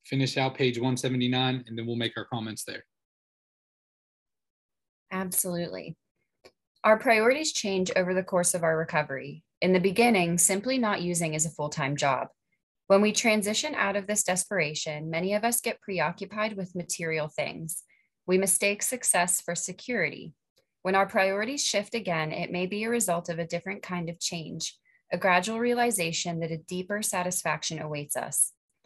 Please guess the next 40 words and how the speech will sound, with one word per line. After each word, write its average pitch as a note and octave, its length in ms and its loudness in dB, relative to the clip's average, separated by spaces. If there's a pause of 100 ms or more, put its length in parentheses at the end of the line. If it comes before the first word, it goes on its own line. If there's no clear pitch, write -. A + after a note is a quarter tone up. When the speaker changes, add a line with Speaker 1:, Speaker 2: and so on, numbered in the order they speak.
(280)
Speaker 2:
I G3+ 140 6
believed A3+ 460 0
I F3+ 180 2
was G3 140 0
acceptable F#3+ 720 -2
as F3 100 0
long E3+ 200 0
as F#3 100 -2
the F#3 80 -2
bills E3 320 0
were D3+ 140 -8
paid. E3 480 -6 (280)
I F3+ 120 4
worked F3+ 260 4
hard, F3+ 460 4
but F3+ 160 -4
forgot F3+ 300 0
to G#3 100 -10
take A3+ 200 -6
care F3+ 240 0
of F3 60 0
myself F#3 500 0
physically, G#3 560 -2
mentally, F3+ 560 -4
and D#3+ 220 -2
spiritually. E3+ 680 -4 (640)
Gradually, G3+ 440 4
my B3 160 2
understanding F#3 680 -2
began E3+ 360 -4
to D#3+ 100 -10
develop. D#3+ 460 -2 (640)
As F3 120 0
the G3 80 -2
connection G#3 440 -2
to C#4 100 -6
my C4+ 160 -2
higher A#3 280 -2
power F#3+ 300 -2
deepened, E3 520 -6